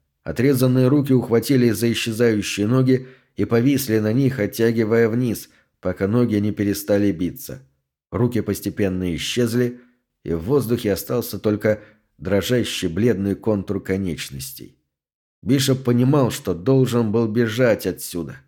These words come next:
Он знал, что эта резня происходит везде, и в спальнях, и в комнатах верхнего этажа. Надо бежать. Судорожно глотая воздух и едва передвигая налитые свинцом ноги,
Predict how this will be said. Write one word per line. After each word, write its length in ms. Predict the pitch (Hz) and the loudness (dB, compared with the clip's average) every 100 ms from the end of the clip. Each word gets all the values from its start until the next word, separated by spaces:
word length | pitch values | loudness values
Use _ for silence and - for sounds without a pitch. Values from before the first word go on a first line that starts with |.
| _ _ _ _ | _ _ _ _
Он 180 | - 101 | -4 -4
знал, 320 | 92 120 120 | -2 0 0
что 200 | 107 - | -2 -2
эта 160 | 107 107 | 0 2
резня 480 | 104 95 98 131 110 | 0 0 0 0 0
происходит 640 | 98 101 - 113 113 107 | 0 -2 -2 -2 -2 -2
везде, 640 | 98 98 87 117 120 69 - _ _ - | -2 -4 -2 0 0 -2 -10 _ _ -10
и 80 | 87 | -8
в 80 | |
спальнях, 680 | - - 98 120 120 113 - _ _ - | -8 -2 2 4 2 0 -6 _ _ -8
и 100 | 95 | -8
в 100 | - | -2
комнатах 560 | 120 127 123 120 107 | 0 2 2 0 -2
верхнего 560 | 101 113 107 117 117 117 | 0 0 0 0 2 2
этажа. 540 | 110 104 104 90 69 _ _ _ _ - | 2 -2 0 -4 -6 _ _ _ _ -10
Надо 420 | 90 127 117 120 | -2 0 2 2
бежать. 720 | 117 120 107 110 92 - - _ _ _ _ _ _ - | 2 0 0 -2 -4 -8 -18 _ _ _ _ _ _ -8
Судорожно 640 | - 131 131 120 107 113 | 2 4 6 4 4 2
глотая 420 | 104 107 107 101 | 2 4 4 4
воздух 420 | 98 123 113 120 - _ _ - | 4 0 0 -6 -10 _ _ -2
и 120 | 95 | 0
едва 260 | 113 143 | 4 2
передвигая 580 | 135 120 110 117 127 127 | 4 2 2 2 4 4
налитые 460 | 117 120 131 123 110 | 4 4 4 4 2
свинцом 460 | 110 110 - 101 | 0 -2 0 0
ноги, 420 | 104 123 123 - | 2 0 0 -4